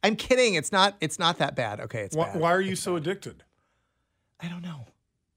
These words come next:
Speaker 1: Maybe I'm, uh,
Speaker 2: Why
Speaker 1: may-
Speaker 2: don't you give me your phone until six o'clock?
Speaker 1: No, absolutely not. I forbid
Speaker 2: Why?
Speaker 1: it. No, no.
Speaker 2: Give
Speaker 1: No.
Speaker 2: it to Sam.
Speaker 1: No. The only way I'm giving up my phone is if I have to pay for a dinner for five other guys. That's it.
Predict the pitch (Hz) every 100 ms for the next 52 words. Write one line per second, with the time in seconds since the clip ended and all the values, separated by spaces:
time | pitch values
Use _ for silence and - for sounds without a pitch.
0 | _ _ _ _ _ _ _ _ _ _
1 | - 196 202 233 160 170 170 165 160 156
2 | 151 143 165 226 233 196 170 185 185 180
3 | 170 - 180 175 147 135 147 - 147 -
4 | 139 165 185 156 143 127 120 131 143 127
5 | 117 - _ 139 - - 262 - - 151
6 | 190 139 - - 160 220 135 _ _ _
7 | _ _ _ _ _ _ _ 147 175 165
8 | 156 240 294 95 - _ - 151 175 -
9 | 165 202 196 233 285 233 190 175 175 170
10 | 185 175 156 143 147 156 170 139 160 160
11 | 156 151 - 165 147 143 127 156 151 -
12 | 127 143 139 135 123 131 117 104 226 -
13 | - - 311